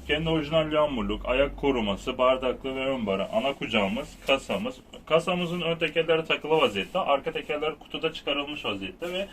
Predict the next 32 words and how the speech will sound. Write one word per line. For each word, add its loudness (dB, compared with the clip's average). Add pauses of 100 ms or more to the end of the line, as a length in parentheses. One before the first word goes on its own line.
(300)
sepetimiz -4
takılacak -2
vaziyette 0
gelmektedir. -8 (440)
Kasamızın 4
şöyle 2 (180)
hemen 4
pratik 4
bir 2
şekilde -4
açarak 2 (420)
şurada 2 (340)
görmüş 2
olduğunuz 0
düğmeleri 6 (280)
şöyle 4
bastırarak 4
şu -12
tekerimizin 0
hemen 4 (500)
şöyle 0
düğmelere 0
basarak 2 (140)
arka 2
tekeri 2 (420)
tek 4
harekette 6
şöyle 0
üzerine 4
geçirerek 4
kilitlemesini -4
yapabiliriz. 0